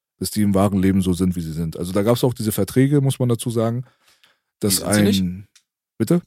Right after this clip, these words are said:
Speaker 2: Sind sie nicht?
Speaker 1: Ja, die meisten nicht. Ja. Aber
Speaker 2: Oh,
Speaker 1: i-, es
Speaker 2: okay.
Speaker 1: tut mir leid, dass diese Seifenblase jetzt im Jahr zweitausenddreiundzwanzig bei dir geplatzt ist. Der kleine Micha ist jetzt
Speaker 2: Mann,
Speaker 1: traurig.
Speaker 2: Mann, Mann, Mann, Mann, Mann.
Speaker 1: Tut mir leid.
Speaker 2: Ah.
Speaker 1: Ja,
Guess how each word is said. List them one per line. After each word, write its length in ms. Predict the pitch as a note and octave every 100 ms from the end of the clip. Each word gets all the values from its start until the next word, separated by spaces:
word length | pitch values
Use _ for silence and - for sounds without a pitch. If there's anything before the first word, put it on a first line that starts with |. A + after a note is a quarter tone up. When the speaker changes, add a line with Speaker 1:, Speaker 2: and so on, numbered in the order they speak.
| _ _ _ _ _
Speaker 2:
Sind 200 | G2+ -
sie 100 | F#2
nicht? 300 | A2 - - _ _ _ _ _
Speaker 1:
Ja, 280 | F#2 G2 G2+ F#2 F2+ -
die 160 | - E2+
meisten 380 | E2 E2+ - D2+
nicht. 260 | C#2+ - _ _
Ja. 120 | - G2 _ _ _ -
Aber 200 | F#2+ F#2
Speaker 2:
Oh, 200 | - -
Speaker 1:
i-, 100 | G2 -
es 240 | F2 -
Speaker 2:
okay. 60 | -
Speaker 1:
tut 140 | -
mir 80 | G2
leid, 220 | G2 F#2+
dass 80 | F#2+
diese 220 | - F#2
Seifenblase 560 | F2 F2+ - F#2 F2 F2+
jetzt 180 | F2 -
im 200 | E2+ D2 _ _ -
Jahr 120 | F2
zweitausenddreiundzwanzig 1120 | - F2 E2+ F2 F2 E2+ F2 E2 - E2 -
bei 80 | -
dir 100 | D2
geplatzt 440 | - - D2 - -
ist. 200 | - - _ _ A2+
Der 80 |
kleine 260 | - B2 G2+
Micha 260 | G2 F#2 E2+
ist 100 | -
jetzt 240 | D2 - F#2+
Speaker 2:
Mann, 200 | F2+ F2+
Speaker 1:
traurig. 100 | F2+
Speaker 2:
Mann, 200 | F#2 E2+
Mann, 280 | E2+ E2+
Mann, 220 | F2+ F2 E2
Mann, 260 | F2 F2
Mann. 260 | F2 F2 D#2+ _ _ _ _ -
Speaker 1:
Tut 240 | A2 -
mir 100 | D#2+
leid. 420 | B1+ - - - _ _
Speaker 2:
Ah. 280 | - E2+ - - - _ _
Speaker 1:
Ja, 280 | A2 A#2+ B2